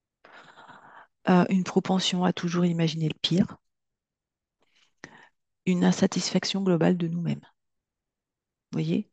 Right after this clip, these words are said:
on peut avoir des personnes qui, euh, face à un événement, vont avoir des difficultés à se mettre en avant et vont le subir, euh, vont, euh, faire, euh, un scénario hyper, euh, catastrophique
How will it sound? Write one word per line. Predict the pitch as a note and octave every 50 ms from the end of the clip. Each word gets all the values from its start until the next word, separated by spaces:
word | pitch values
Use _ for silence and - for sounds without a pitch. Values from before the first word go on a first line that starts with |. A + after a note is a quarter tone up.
| _ -
on | E3
peut | - - - A3 G#3 F3
avoir | D#3+ D#3 D#3+ F3 F3 F#3+ G#3+ A#3 A#3+ - _ _ _ _ _ _
des | - -
personnes | - G3 F#3+ - - - F#3 F#3 G3 G#3+ A3+ A3 - -
qui, | - - G3+ G3 G3+ A#3 - - -
euh, | F#3 F3 E3 E3 E3+ F3 F3+ - _ - - - - - -
face | - - A3+ A3+ - -
à | G3
un | F3+ F3 E3+
événement, | E3+ D#3+ D#3 D#3 D3+ D#3 D#3+ E3+ G3 A#3+ C#4 C4+ _ -
vont | - D3+
avoir | D3+ D#3+ D#3+ D#3
des | D#3+ D#3
difficultés | E3 E3 E3+ - - - F#3+ - - F3+ F3
à | E3
se | D3+ - -
mettre | C3+ - - - -
en | D#3
avant | C#3+ C#3+ D3+ D#3 D#3+ D#3 D3+
et | D3+
vont | D3+ E3 E3
le | -
subir, | - - - D#3+ E3 E3 G3+ C4 C#4+ B3 E3+ D3+ - _ _ _ - - - - - - - - - - - - - - -
euh, | E3+ F3+ F3 F3 E3+ E3+ E3 E3+ D#3+ - - -
vont, | - C3+ F#3 F3 E3 F3 F3+ F#3+ G3 G3 G3 G3 - - -
euh, | F3+ F3+ - D3 B2+
faire, | - - - F3+ F#3 F3+ F#3 E3+ E3+
euh, | E3+ E3 D#3+ E3 E3+ - - F3 - - - - - - - -
un | F3
scénario | E3+ - - - A3 G#3+ G3+ G3 F#3+ F#3 F3 F3+ F3 F3 F#3 F#3 F#3 F#3 F3+ - _
hyper, | G#3+ G#3+ G#3+ A3 - - G#3 G3+ F#3+ F#3+ F#3+ F#3+ - -
euh, | E3+ E3 D#3+ D#3+ E3 E3 - - - - -
catastrophique | - G3 - - F#3+ - - - G3 - - F#3 F3+ - - -